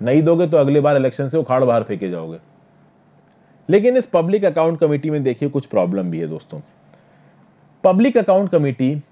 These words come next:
पॉलिसी क्वेश्चंस को टेक अप नहीं कर सकती। पब्लिक अकाउंट कमेटी ये तो देख सकती है कि भाई खर्चा फालतू तो नहीं हो रहा है, लेकिन पॉलिसी क्वेश्चंस, यानी कि पॉलिसी क्वेश्चंस कब डिस्कस होंगे? जब उस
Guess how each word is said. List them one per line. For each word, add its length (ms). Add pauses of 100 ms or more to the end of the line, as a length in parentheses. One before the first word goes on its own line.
(180)
पॉलिसी 420
क्वेश्चंस 340
को 100
टेक 200
अप 120
नहीं 120
कर 60
सकती। 380
पब्लिक 280
अकाउंट 280
कमेटी 260
ये 180
तो 120
देख 180
सकती 300
है 80
कि 80
भाई 160
खर्चा 520 (160)
फालतू 300
तो 120
नहीं 120
हो 120
रहा 100
है, 60
लेकिन 300
पॉलिसी 360
क्वेश्चंस, 420
यानी 280
कि 300 (800)
पॉलिसी 420
क्वेश्चंस 360
कब 180
डिस्कस 360
होंगे? 260 (400)
जब 260 (180)
उस 200